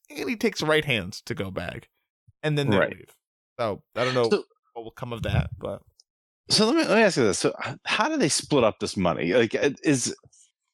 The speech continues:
Speaker 2: because they
Speaker 1: So I'm sure, I'm sure the intention is, if it all goes right, is that they all get the money,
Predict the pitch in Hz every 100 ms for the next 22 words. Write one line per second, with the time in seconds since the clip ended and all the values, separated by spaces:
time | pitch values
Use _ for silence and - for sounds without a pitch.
0 | _ - _ _ _ _ - 135 147 -
1 | 220 202 - - - _ _ _ - 208
2 | 220 202 254 254 190 175 - 220 226 208
3 | 156 175 151 151 120 98 98 87 127 -
4 | - - 131 131 135 135 117 113 107 87
5 | 123 - 123 120 117 107 - 123 135 139
6 | - 135 - 123 113 85 110